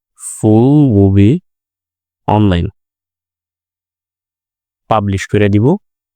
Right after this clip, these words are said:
কনফার্ম। এখানেও চলে আসছে, সেম ভাবে আমরা লিঙ্কটা কপি, এবার পেস্ট করে দিই, দেখি কি আসে।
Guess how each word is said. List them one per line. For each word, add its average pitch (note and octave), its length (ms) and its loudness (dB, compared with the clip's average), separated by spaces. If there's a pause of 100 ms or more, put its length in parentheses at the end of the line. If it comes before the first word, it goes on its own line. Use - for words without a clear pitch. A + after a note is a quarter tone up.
(460)
কনফার্ম। G#2 480 0 (3000)
এখানেও A2 300 0
চলে A2+ 220 0
আসছে, - 300 -4
সেম A#2+ 300 -2
ভাবে A2 180 2
আমরা G#2+ 160 0
লিঙ্কটা G#2 340 0
কপি, A2 200 -2 (3250)
এবার G#2 300 0
পেস্ট A2 260 -2
করে C3+ 220 0
দিই, C#3+ 180 0 (640)
দেখি G2+ 360 0
কি G2 140 0
আসে। - 280 -4